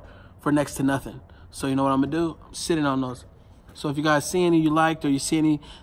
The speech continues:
that are worth money, let me know. Thanks to my wife for recording me. Cameraman, wife, mother, all that good stuff. But yeah,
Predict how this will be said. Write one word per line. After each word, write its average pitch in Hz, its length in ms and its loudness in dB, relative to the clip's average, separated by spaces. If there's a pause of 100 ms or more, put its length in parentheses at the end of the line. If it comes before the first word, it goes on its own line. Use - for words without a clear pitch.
that 135 120 -2
are 127 80 -2
worth 143 220 0
money, 147 300 0 (100)
let 139 320 -2
me 151 180 0
know. 131 320 -2 (640)
Thanks 98 220 -6
to - 80 -8
my 139 100 -2
wife 131 320 -6 (260)
for 143 140 -8
recording 127 380 -4
me. 135 140 -8 (1500)
Cameraman, 131 600 -6
wife, 131 300 -6 (360)
mother, 135 380 -8 (500)
all 139 140 -4
that 131 180 -4
good 139 140 -4
stuff. 135 300 -8 (240)
But 143 100 -2
yeah, 160 180 0